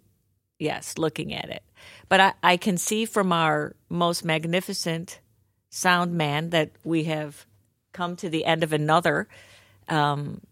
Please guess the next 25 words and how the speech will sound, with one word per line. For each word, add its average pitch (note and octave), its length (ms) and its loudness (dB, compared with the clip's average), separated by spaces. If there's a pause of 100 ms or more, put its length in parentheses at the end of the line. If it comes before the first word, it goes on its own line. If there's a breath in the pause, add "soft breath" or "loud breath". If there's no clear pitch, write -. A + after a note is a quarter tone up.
podcast, D#3 800 0
and D#3+ 160 0
we're, D3+ 180 0 (240)
we're E3 240 2
going G3+ 300 2
to G#3+ 80 -2
do F#3+ 160 4
one E3+ 320 4
more F3 360 4 (380)
on D#3+ 240 2
this, D#3 460 0
and D#3+ 200 0
this F#3 220 -2
is F#3 200 -2
the F3 120 0
unlocking C#3+ 640 0
itself - 640 -6
that, - 240 -4 (180)
that C#3+ 180 0
I C#3+ 120 2
think D3 400 -8 (100)
is E3+ 380 2 (180)
lovely E3+ 800 4 (460 soft breath)
and, E3 340 2
uh, D#3 200 -2